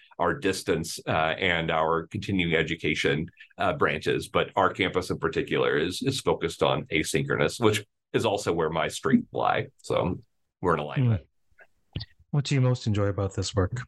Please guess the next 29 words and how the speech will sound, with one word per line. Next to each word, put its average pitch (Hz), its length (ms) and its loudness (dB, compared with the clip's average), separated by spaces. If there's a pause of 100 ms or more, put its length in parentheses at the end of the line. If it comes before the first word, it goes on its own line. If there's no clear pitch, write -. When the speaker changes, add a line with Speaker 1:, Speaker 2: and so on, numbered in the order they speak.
Speaker 2:
or 101 100 2
this 87 160 0
enterprise? 92 600 0 (1120)
Speaker 1:
All 95 140 2
right. 78 240 0
I 107 80 0
mean, 95 100 2
this 107 200 2
is, 92 140 -2
uh, 95 420 2
my 92 220 0
favorite 120 340 0
question 85 520 -2
because 85 680 0
I 92 180 0
get 87 220 0 (300)
really 92 560 0
excited 71 460 -2
about 76 300 0
it, 71 180 -4 (340)
uh, 76 260 0
because 82 360 -6
I, 82 300 0 (100)
I 87 260 0
do 90 360 0
believe 82 580 0
that, 80 340 0 (200)
you 107 100 0
know, 76 280 2